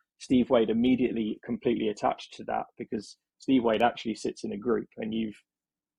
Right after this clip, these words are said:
you've defined a group in your, um, in your cluster role binding. So when you make that change, this is what's actually gonna happen to Steve Wade. He's no longer gonna be able to do this, this, and this, but you are gonna allow him to do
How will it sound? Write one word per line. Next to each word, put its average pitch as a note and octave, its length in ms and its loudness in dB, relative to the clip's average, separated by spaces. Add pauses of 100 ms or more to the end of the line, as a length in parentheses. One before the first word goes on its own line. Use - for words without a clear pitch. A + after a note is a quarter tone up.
(120)
you've A2+ 200 2
defined A2 380 2
a G#2 60 -2
group A2 300 0 (260)
in A2+ 140 -6
your, G#2 420 -4 (160)
um, G2 420 -10 (120)
in A2+ 100 -8
your G2+ 100 -4
cluster - 320 -2
role G2 220 -4
binding. G2+ 320 -8 (600)
So A2 120 2
when C3 160 8
you B2+ 100 8
make C3 260 8
that A2+ 160 2
change, G#2+ 300 -6
this B2+ 180 -2
is A#2+ 100 -4
what's A#2+ 220 0
actually A#2+ 340 0
gonna A2 160 -4
happen A2 240 -4
to G#2 80 -14
Steve A2 240 -6
Wade. G#2 240 -2
He's A#2+ 180 -4
no A#2 160 0
longer A2+ 360 -2
gonna G#2+ 220 -6
be G#2+ 100 -2
able G#2 240 -2
to - 100 -12
do G#2 180 -4
this, G#2 260 -4
this, - 180 -4
and G#2 100 -10
this, G#2 360 -4 (640)
but A2+ 160 10
you A#2 160 8
are A#2+ 180 8
gonna A2+ 180 -4
allow G#2+ 300 -4
him G2+ 140 -10
to A2 120 -14
do G#2 300 -8